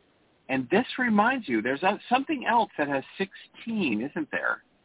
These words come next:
There are sixteen court cards in the tarot. So I did,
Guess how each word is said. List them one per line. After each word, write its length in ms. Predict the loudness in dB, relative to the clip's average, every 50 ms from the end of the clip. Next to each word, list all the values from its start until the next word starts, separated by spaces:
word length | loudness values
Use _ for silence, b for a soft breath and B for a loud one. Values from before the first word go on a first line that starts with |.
| _ _ _ _ _ 2
There 140 | 4 6
are 160 | 6 6 4 2 -4 -8 -8 -8
sixteen 600 | -8 -8 -10 -14 -16 -8 -6 -4 -2 -2 -4 -6 -10 -6 0
court 200 | 0 2 2 0 -4 -10 -8
cards 320 | -8 -6 -6 -8 -12 -18 -20 _ -20 -20 -20 -20 _ _ _ _ _ _ _ _ _ _ _ _ _ _ _
in 480 | 2 4 6 6 6 4 4 2 0 -2 _ -4
the 80 | -4 -4 -2 -4
tarot. 460 | -4 -2 0 0 0 0 -2 -4 -8 -14 _ _ _ _ _ _ _ _ _ _ _ -20 _ -20 _ _ _ _ 2
So 180 | 4 6 6 8
I 220 | 6 4 2 0 -6 _ _ _ _
did, 380 | 0 2 2 2 2 0 -2